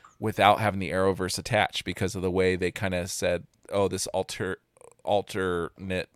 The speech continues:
reality thing, you know, Supergirl and Superman existed in." They haven't even brought up Supergirl.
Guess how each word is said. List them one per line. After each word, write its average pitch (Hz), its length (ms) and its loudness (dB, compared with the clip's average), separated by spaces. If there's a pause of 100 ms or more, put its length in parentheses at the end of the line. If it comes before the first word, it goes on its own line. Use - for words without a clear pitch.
reality 87 800 -2
thing, 85 520 -6
you 87 80 -10
know, 90 120 -2
Supergirl 82 640 -2
and 80 140 -10 (420)
Superman 90 440 -4
existed 85 460 -6
in." 87 280 -6 (520)
They 110 120 4
haven't 107 220 4
even 101 200 -2
brought 90 340 4
up 101 320 2
Supergirl. 87 680 -2